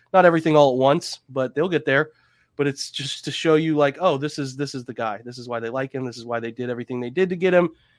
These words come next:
And eventually, if they, if they put it all together, this is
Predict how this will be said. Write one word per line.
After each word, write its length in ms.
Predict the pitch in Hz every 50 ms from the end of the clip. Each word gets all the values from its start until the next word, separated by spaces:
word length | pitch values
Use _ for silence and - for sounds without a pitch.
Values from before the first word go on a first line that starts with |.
| _ _ -
And 240 | 131 139 139 139 135
eventually, 460 | 127 143 160 170 - - 165 160 151
if 80 | 147 139
they, 260 | 147 143 139 143 - -
if 100 | 127 127
they 100 | - 131
put 200 | - - 156 143
it 80 | 143 135
all 400 | 135 135 135 135 131 127 131 _ _
together, 400 | - 127 131 131 135 170 180 165
this 200 | 147 143 143 -
is 260 | 147 143 135 - -